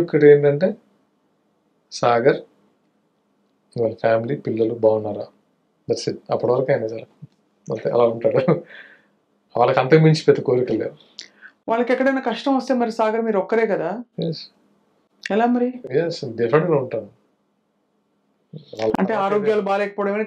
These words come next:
Speaker 2: common గా జరుగుతాయి
Speaker 1: Definitely.
Speaker 2: పెద్దవాళ్ళకి.
Speaker 1: Definitely గా. అంటే నాకు ఎప్పుడు వాళ్ళకి, ఇప్పుడు వాళ్ళకి సేమ్ ఎలాంటి feelings ఉంటాయో సేమ్ నాకు అదే feelings
Speaker 2: అవును కదా,
Speaker 1: ఉంటాయి.
Speaker 2: అంతే కదా, వాళ్ళు బాగుండాలనే కదా.
Speaker 1: Even మీరు చెప్తే, <clears throat> అంటే నాకు ఇప్పుడు కాదు, నేను intermediate నన్ను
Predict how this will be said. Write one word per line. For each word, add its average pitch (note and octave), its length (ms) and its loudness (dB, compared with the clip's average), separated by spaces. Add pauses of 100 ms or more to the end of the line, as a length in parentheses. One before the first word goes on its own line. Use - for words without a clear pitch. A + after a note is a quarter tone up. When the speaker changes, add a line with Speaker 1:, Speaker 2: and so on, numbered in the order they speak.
Speaker 2:
common A3 280 -2
గా A3+ 120 0
జరుగుతాయి F3 180 -4
Speaker 1:
Definitely. D#3 200 -6
Speaker 2:
పెద్దవాళ్ళకి. D3 460 -2 (120)
Speaker 1:
Definitely D#3+ 320 -2
గా. D3 60 2 (320)
అంటే C3+ 120 0 (140)
నాకు A#2 160 -4 (140)
ఎప్పుడు F3 200 0 (100)
వాళ్ళకి, C3+ 300 4
ఇప్పుడు D3 200 0 (220)
వాళ్ళకి C3 320 2 (100)
సేమ్ D#3+ 200 4 (180)
ఎలాంటి D3+ 300 4
feelings D#3+ 300 0
ఉంటాయో D#3 200 0 (100)
సేమ్ D#3 220 4
నాకు C#3+ 180 4
అదే D#3 180 4
feelings D#3 200 2
Speaker 2:
అవును A3+ 180 2
కదా, F#3 120 4
Speaker 1:
ఉంటాయి. E3+ 80 2
Speaker 2:
అంతే E3+ 220 -2
కదా, D#3 160 0
వాళ్ళు E3 240 2
బాగుండాలనే G3+ 500 2
కదా. C#3 140 -2 (460)
Speaker 1:
Even F3+ 180 4 (160)
మీరు D3 200 2
చెప్తే, G#3 240 4 (420)
<clears throat> D#3 380 0
అంటే C3+ 120 0 (100)
నాకు C3 180 0
ఇప్పుడు E3 260 -2
కాదు, A#2 160 2 (560)
నేను D3+ 200 4 (2250)
intermediate E3+ 580 2
నన్ను C3+ 200 2